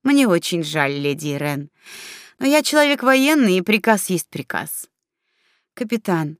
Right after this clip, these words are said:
но пока вы его не получили, скажите, а сами вы хотели бы остаться в графстве?" "Ваше сиятельство — это лучшее место службы за все время.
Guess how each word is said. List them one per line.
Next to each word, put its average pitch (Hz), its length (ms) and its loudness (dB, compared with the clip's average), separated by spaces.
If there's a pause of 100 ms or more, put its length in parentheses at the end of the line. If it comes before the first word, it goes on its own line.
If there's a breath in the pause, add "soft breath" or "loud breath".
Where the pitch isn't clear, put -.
(160)
но 226 160 2
пока 196 380 2
вы 190 100 0
его 190 160 0
не 196 140 0
получили, 202 720 -4 (500)
скажите, 220 680 0
а - 180 -2
сами 226 340 0
вы 190 140 -4
хотели 302 400 -2
бы 180 160 2
остаться 160 460 -6
в 165 60 -12
графстве?" 160 540 -8 (1160 soft breath)
"Ваше 175 440 0
сиятельство — 156 720 -2
это 170 260 0
лучшее 254 380 0
место 226 340 0
службы 208 580 0
за 165 140 2
все 165 220 -2
время. 160 480 0